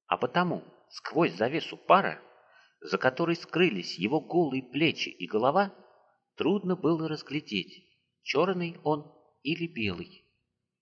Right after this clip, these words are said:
И, как будто Юпитер, окружённый этим облаком, негр продолжал говорить и действовать, помогая матросу и Вильяму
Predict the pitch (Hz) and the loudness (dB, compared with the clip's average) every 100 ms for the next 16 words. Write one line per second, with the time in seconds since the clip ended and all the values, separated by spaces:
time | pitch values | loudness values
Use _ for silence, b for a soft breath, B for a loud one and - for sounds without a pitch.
0 | _ _ 135 165 - b b b - 107 | _ _ -4 -4 -10 b b b 2 2
1 | 127 175 165 - 98 131 104 101 87 - | 2 -2 -2 -4 -4 -4 -4 -4 -4 -6
2 | - _ _ _ _ 87 - 139 156 156 | -20 _ _ _ _ -6 -2 -2 0 0
3 | 151 147 160 151 - 95 180 185 98 - | -2 -4 -4 -4 -6 -4 -4 -2 -4 -8
4 | 82 - _ _ _ _ _ - 135 185 | -16 -18 _ _ _ _ _ -4 -2 -2
5 | 160 - b b b b - 120 147 165 | -8 -14 b b b b 2 4 4 4
6 | 175 127 104 113 160 202 - - 165 113 | 2 2 2 2 2 -2 -10 -18 -8 -4
7 | 104 - 92 90 - _ _ _ - 85 | -4 -6 -12 -12 -16 _ _ _ -8 0
8 | 90 92 95 98 110 127 104 - - 90 | 2 4 4 4 0 -2 -4 -6 -14 -10
9 | 92 190 165 156 143 - | -2 -2 -2 -6 -8 -14